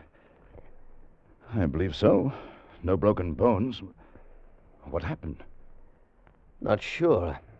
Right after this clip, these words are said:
Speaker 2: Must have stopped too suddenly.
Speaker 1: Where are we, Dudley?
Speaker 2: Look around for yourself. A wide lawn and a beautiful, vast garden.
Speaker 1: No, I, I meant geographically.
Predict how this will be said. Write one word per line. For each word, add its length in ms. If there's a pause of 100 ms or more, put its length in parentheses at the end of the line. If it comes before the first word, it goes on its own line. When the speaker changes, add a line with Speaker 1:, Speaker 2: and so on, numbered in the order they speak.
(240)
Speaker 2:
Must 240
have 100
stopped 420 (280)
too 160
suddenly. 580 (640)
Speaker 1:
Where 540
are 120
we, 120
Dudley? 340 (1120)
Speaker 2:
Look 180
around 300
for 80
yourself. 420 (1000)
A 80
wide 520
lawn 460
and 120
a 40 (800)
beautiful, 480 (160)
vast 460
garden. 320
Speaker 1:
No, 80
I, 320 (160)
I 100
meant 240 (380)
geographically. 800